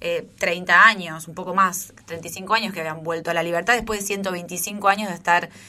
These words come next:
repartido entre Prusia, el Imperio Austrohúngaro y Rusia. Entonces, eh,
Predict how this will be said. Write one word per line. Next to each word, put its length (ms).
repartido 460
entre 220
Prusia, 680
el 160
Imperio 260
Austrohúngaro 680
y 80
Rusia. 500
Entonces, 760
eh, 280